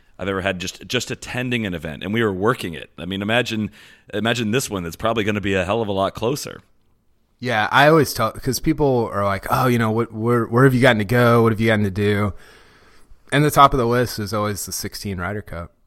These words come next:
Speaker 1: Oh,
Speaker 2: Like,
Speaker 1: yeah.
Speaker 2: the Ma-, I mean, obviously the Masters is, is amazing, and the U S Opens have been really fun, but that was such a,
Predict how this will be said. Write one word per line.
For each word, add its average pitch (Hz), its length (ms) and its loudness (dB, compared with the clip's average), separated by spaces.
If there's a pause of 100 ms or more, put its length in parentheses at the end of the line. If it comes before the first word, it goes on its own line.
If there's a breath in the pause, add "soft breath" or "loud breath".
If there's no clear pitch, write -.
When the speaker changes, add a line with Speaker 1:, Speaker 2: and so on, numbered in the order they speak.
(140)
Speaker 1:
Oh, 101 120 -10
Speaker 2:
Like, 107 160 -4
Speaker 1:
yeah. 151 80 -12
Speaker 2:
the 113 60 -4
Ma-, 117 240 0 (160)
I 135 60 -4
mean, 160 160 2
obviously 143 380 0
the 110 80 -6
Masters 95 520 -10
is, 87 280 -12 (280)
is 90 360 -12
amazing, 87 580 -10
and 87 100 -10
the 101 60 -6
U 117 120 0
S 110 120 -6
Opens 90 320 -8
have 95 100 -10
been 90 160 -8
really 92 200 -8
fun, 90 360 -10
but 92 160 -12
that 113 140 -4
was 117 140 -4
such - 400 -6
a, 92 480 -6